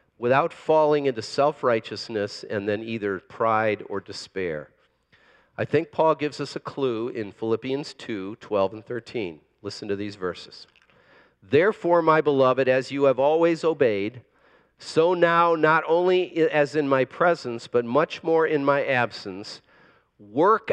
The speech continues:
out your own salvation with fear and trembling." Faith-fueled effort. "For it is God who works in you both to will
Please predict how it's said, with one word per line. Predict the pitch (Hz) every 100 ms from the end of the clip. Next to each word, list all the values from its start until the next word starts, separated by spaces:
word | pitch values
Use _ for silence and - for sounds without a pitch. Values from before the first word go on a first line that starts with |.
| -
out | 180 196 180 165
your | 165 165 151
own | 170 175 170
salvation | - 170 151 139 156 156 - 117 98 113
with | 120 120
fear | - 151 156
and | 151 135
trembling." | - 156 139 107 85 76 _ _ _ _ _ _ _ _ _ _
Faith-fueled | - 101 104 - 107 104 101
effort. | - 101 73 - _ _ _ - - _
"For | _ 151 165
it | 165 160
is | 147 117 -
God | - 160 180 202 214 175
who | - 175
works | 156 170 180 - - -
in | 185 233 208
you | 131 98 92 90 113 - _ - - _ _ -
both | 156 175 -
to | -
will | 135 120 180 202 139 113 120